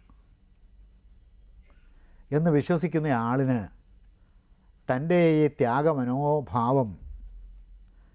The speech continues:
മൊത്തത്തിൽ ജീവിത പരാജയത്തിന് കാരണമായോ എന്ന് സംശയം തോന്നാം. സംശയം തോന്നിയതായി നേരിട്ട് രേഖപ്പെടുത്തിയിട്ടില്ല വ്യാസൻ. പക്ഷേ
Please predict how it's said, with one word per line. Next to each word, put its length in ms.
മൊത്തത്തിൽ 480
ജീവിത 400
പരാജയത്തിന് 840
കാരണമായോ 680
എന്ന് 240
സംശയം 340
തോന്നാം. 360
സംശയം 420
തോന്നിയതായി 580
നേരിട്ട് 380
രേഖപ്പെടുത്തിയിട്ടില്ല 720
വ്യാസൻ. 240
പക്ഷേ 180